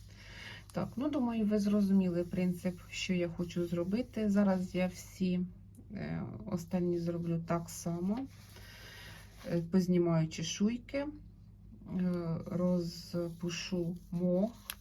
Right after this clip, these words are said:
Якщо десь будуть погані корінчики, я їх повидаляю.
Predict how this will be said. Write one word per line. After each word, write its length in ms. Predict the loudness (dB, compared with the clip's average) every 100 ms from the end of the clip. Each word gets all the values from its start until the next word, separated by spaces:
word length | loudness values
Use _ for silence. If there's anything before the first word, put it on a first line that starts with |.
| -18 -2
Якщо 400 | 0 2 2 0
десь 220 | 2 2
будуть 400 | 2 2 2 2
погані 440 | 0 0 0 -2
корінчики, 880 | -2 0 0 0 -4 -8 -2 0 0 -2 -2 0
я 360 | 2 2 2
їх 400 | 0 0 -2 -6
повидаляю. 1040 | -6 -2 0 0 0 0 -2 -4 -4 -4